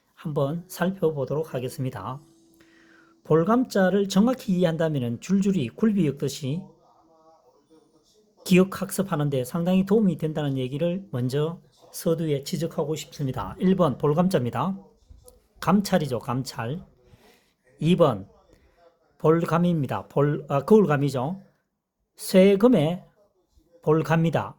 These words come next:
볼감이죠. 쇠를, 쇠를 이용해서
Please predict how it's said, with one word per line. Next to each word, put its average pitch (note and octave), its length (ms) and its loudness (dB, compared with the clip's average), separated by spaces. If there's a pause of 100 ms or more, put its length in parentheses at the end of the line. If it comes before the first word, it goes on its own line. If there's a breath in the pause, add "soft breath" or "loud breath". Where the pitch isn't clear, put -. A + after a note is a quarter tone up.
(140)
볼감이죠. D3+ 800 0 (420 soft breath)
쇠를, C4 680 2 (120)
쇠를 C#4 360 2
이용해서 E3+ 760 2